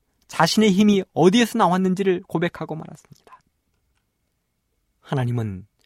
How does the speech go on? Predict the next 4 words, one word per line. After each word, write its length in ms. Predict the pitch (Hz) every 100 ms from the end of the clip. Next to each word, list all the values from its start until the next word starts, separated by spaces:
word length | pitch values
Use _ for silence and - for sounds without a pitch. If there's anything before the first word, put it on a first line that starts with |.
| _ _ _ _
삼손의 540 | _ - 214 196 196 175
부모에게 420 | - 165 151 147
특별히 680 | 143 - - 196 180 175 190
요청했습니다. 840 | 170 143 180 208 - - - 95 _